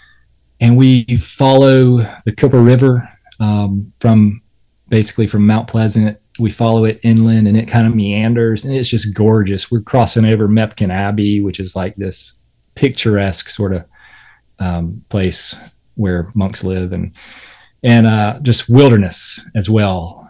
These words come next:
Um, and we follow the Cooper River all the way up to Lake Moultrie, which is one of these lakes that got flooded in the thirties that was created,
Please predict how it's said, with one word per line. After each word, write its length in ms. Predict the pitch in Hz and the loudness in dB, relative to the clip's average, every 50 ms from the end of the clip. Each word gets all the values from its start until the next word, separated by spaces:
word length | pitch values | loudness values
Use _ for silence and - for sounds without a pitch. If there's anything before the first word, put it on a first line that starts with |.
| _ - | _ -6
Um, 300 | 113 98 95 92 92 101 | -4 -4 -4 -4 -4 -4
and 80 | 104 110 | 0 0
we 80 | 117 117 | 0 2
follow 260 | - 139 135 127 120 | 2 4 4 4 4
the 80 | 113 110 | 4 2
Cooper 240 | - 120 107 120 | 2 0 0 2
River 260 | 117 117 110 107 107 107 | 2 4 4 2 2 0
all 320 | 113 120 123 123 123 123 | 0 2 4 4 4 4
the 100 | 123 120 | 4 4
way 180 | 117 117 117 113 | 4 4 4 2
up 240 | 113 113 - _ - | 2 0 -4 _ -6
to 120 | - 113 | -2 0
Lake 180 | 110 107 113 113 | 0 0 2 2
Moultrie, 540 | 104 107 120 131 127 - - 110 101 101 104 | 2 4 4 4 2 0 0 -2 0 0 2
which 200 | 107 107 - - | 0 0 2 2
is 160 | 107 90 95 | 0 2 4
one 140 | 120 123 123 | 6 6 6
of 60 | 117 | 6
these 200 | 117 110 95 107 | 6 4 4 2
lakes 400 | 120 139 151 143 127 123 - - | 4 4 4 4 2 0 -4 -2
that 200 | 123 123 123 123 | -2 -2 0 0
got 340 | 123 113 113 117 - _ _ | 0 0 0 -2 -6 _ _
flooded 500 | - - 143 160 165 143 123 117 113 107 | -2 2 4 4 6 6 6 4 4 2
in 200 | - - 110 110 | 2 2 2 2
the 80 | 104 98 | 2 0
thirties 540 | - - 151 156 143 117 101 87 82 - | 0 2 4 4 4 4 2 0 -2 -6
that 100 | - 120 | -6 -6
was 120 | 107 104 - | -6 -6 -6
created, 600 | - - 135 127 127 120 120 110 101 92 95 | -4 0 2 4 4 4 4 2 2 -2 -4